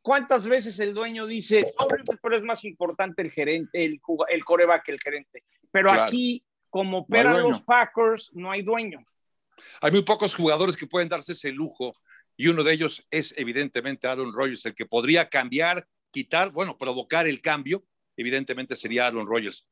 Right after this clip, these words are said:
Speaker 2: Me queda claro que si tuvieras que tomar la decisión, todo mundo, creo, se acabaría quedando con Aaron Rodgers, aunque se siente un precedente. Pero hoy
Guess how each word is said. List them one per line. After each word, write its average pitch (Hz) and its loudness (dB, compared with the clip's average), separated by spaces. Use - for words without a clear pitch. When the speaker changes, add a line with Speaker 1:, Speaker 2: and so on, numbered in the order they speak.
Speaker 2:
Me 135 0
queda 131 2
claro 135 0
que 113 0
si - -12
tuvieras 143 -2
que 143 -12
tomar 135 -2
la 147 -2
decisión, 127 -2
todo 139 0
mundo, 151 0
creo, 143 0
se - -10
acabaría 123 -2
quedando 131 -6
con 110 -8
Aaron 117 -6
Rodgers, 196 -2
aunque 135 -4
se - -8
siente 151 -2
un 208 -4
precedente. 156 -2
Pero 135 0
hoy 175 0